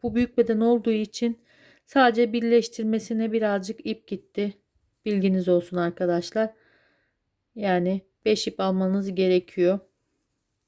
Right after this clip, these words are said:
Eğer benle aynı ölçülerde büyük beden yapıyorsanız.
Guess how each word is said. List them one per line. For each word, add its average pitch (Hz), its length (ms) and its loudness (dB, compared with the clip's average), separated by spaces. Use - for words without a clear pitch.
Eğer 202 320 0
benle 202 380 2
aynı 196 340 -2
ölçülerde 180 640 -2
büyük 196 240 -4
beden 175 200 0
yapıyorsanız. 180 920 -4